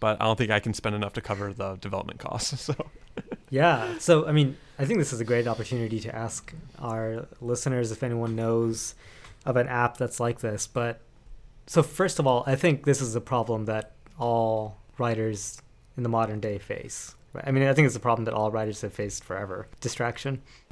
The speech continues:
Speaker 2: But if you
Speaker 1: Yeah.
Speaker 2: look at how many journalists spend all day tweeting, I think,
Speaker 1: <laughs>
Speaker 2: I think it's, I think the, the problem is, uh, is, is manifestly clear. <laughs> So, yeah, a-, and obviously there are ways to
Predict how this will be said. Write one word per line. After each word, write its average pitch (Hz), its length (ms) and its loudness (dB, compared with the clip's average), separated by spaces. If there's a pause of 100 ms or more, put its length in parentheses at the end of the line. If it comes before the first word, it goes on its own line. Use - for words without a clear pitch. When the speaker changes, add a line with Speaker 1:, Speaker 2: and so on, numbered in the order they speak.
(140)
Speaker 2:
But 147 120 8
if 147 100 6
you 151 60 6
Speaker 1:
Yeah. 156 40 6
Speaker 2:
look 185 120 2
at 175 80 4
how 139 100 2
many 131 180 2
journalists 120 920 -4 (100)
spend 110 320 -2
all 110 200 -2
day 107 280 -4
tweeting, 143 480 -2 (1000)
I - 120 2
think, 160 220 4
Speaker 1:
<laughs> 180 300 8
Speaker 2:
I 151 160 10
think 175 160 10
it's, 147 260 8
I 143 60 6
think 170 140 6
the, 151 60 8
the 143 240 2
problem 139 460 8
is, 110 160 0
uh, 110 300 2
is, 113 280 -2
is 117 360 -2 (360)
manifestly 120 540 2
clear. - 300 -4 (500)
<laughs> - 300 -8 (320)
So, 120 560 2 (220)
yeah, 156 280 4
a-, 180 300 -2
and 160 220 6
obviously 156 300 2
there 139 120 6
are 143 200 4
ways 127 460 -2
to 117 520 -2